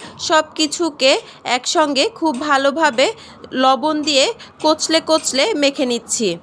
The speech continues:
লবণ দিয়ে খুব ভালোভাবে কচলে কচলে মেখে নেয়ার কারণে এগুলো একদমই নরম হয়ে এসেছে।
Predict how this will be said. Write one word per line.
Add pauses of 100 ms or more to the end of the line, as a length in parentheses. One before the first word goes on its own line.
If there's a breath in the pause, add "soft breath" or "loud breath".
(300)
লবণ
দিয়ে
খুব
ভালোভাবে
কচলে
কচলে
মেখে
নেয়ার
কারণে
এগুলো
একদমই
নরম
হয়ে
এসেছে।